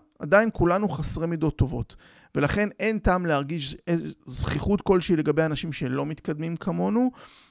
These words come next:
או להיות שיפוטיים כלפיהם, ובטח גם כדי שלא נהיה עם שיפוט לוקה כלפי עצמנו, ונחשוב שאנחנו חכמים. בציטוט השני, קטו מודה שהמסקנה הסטואית אולי נראית פרדוקסלית,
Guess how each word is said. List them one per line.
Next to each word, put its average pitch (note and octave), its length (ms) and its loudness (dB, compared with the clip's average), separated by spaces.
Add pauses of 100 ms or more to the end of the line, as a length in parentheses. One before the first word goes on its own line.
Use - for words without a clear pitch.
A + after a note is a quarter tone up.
(200)
או D3+ 160 2
להיות C#3+ 260 2
שיפוטיים D#3+ 500 -6
כלפיהם, G3 460 0
ובטח D#3+ 380 4
גם D#3+ 200 -2
כדי C3+ 220 -6
שלא C#3+ 280 0
נהיה D3 240 -2
עם D3 80 0
שיפוט D3+ 380 0
לוקה D#3 260 -2
כלפי - 300 -4
עצמנו, G3 500 -2 (420)
ונחשוב C#3+ 360 -2
שאנחנו C3 320 -4
חכמים. C3+ 420 -6 (1300)
בציטוט F#3+ 360 0
השני, G#3 280 2
קטו G3 240 2
מודה D#3 260 -2
שהמסקנה D3 540 -2
הסטואית F#3+ 580 -2
אולי F#3 360 2
נראית D#3 340 -4
פרדוקסלית, C3 880 -2